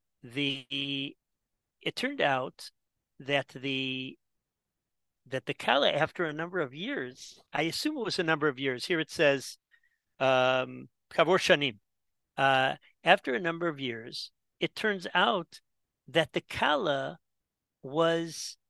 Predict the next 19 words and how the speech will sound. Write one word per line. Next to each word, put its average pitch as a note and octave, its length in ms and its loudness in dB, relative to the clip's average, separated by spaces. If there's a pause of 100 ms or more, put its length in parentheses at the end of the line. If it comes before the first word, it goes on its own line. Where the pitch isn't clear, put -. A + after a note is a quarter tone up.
(360)
was D3+ 360 0
actually F#3 720 -2 (300)
Jewish. - 480 -2 (2000)
Now, B2+ 300 -2 (880)
now A#3+ 360 2
the - 140 -2
question, C#3+ 460 -2
now A3+ 200 6
this E3+ 200 -2
is C#3 100 -6
interesting D#3 460 -6
halachically. C3 680 -4 (920)
The, C#3+ 840 -2 (1160)
here A3 240 -2
was D4 180 -4
somebody C3+ 760 -2
who E3+ 160 -2
got G3+ 200 6
married C3+ 460 -4